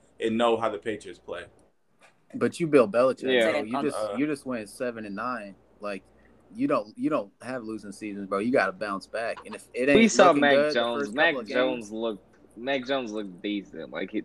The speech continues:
Speaker 3: like, Bill, Bill's looking at that like, "I can
Speaker 2: bro,
Speaker 3: win
Speaker 2: he's
Speaker 3: games with
Speaker 2: perfect for
Speaker 3: that."
Speaker 2: Bill Belichick, bro. He could manage the fuck out of the
Speaker 3: Yeah.
Speaker 2: game. I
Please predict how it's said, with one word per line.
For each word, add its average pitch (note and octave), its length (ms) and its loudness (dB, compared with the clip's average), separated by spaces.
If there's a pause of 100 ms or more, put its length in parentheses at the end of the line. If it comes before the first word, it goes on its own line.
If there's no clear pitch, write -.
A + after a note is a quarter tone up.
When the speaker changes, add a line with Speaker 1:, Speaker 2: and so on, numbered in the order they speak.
Speaker 3:
like, A#2+ 240 0
Bill, C#3+ 220 8
Bill's C#3 340 6
looking C#3+ 220 -2
at A#2+ 80 -4
that B2+ 160 4
like, G2+ 180 -4 (500)
"I C#3 140 0
can C3 120 -4
Speaker 2:
bro, A#2+ 80 -2
Speaker 3:
win G#2 80 -4
Speaker 2:
he's - 80 -6
Speaker 3:
games G2 120 -4
with F2+ 60 -10
Speaker 2:
perfect E3 260 -2
for F#2 240 -2
Speaker 3:
that." D#2+ 80 -8
Speaker 2:
Bill A#2 180 -6
Belichick, G2+ 520 -10
bro. G#2+ 180 -8
He B2 80 -12
could A#2+ 200 -16 (180)
manage A2 380 -8
the G2+ 100 -14
fuck A2+ 340 -6
out F#2 120 -2
of - 40 -8
the F#2 80 -8
Speaker 3:
Yeah. E2 200 -4
Speaker 2:
game. F2+ 100 -10
I G2+ 80 -8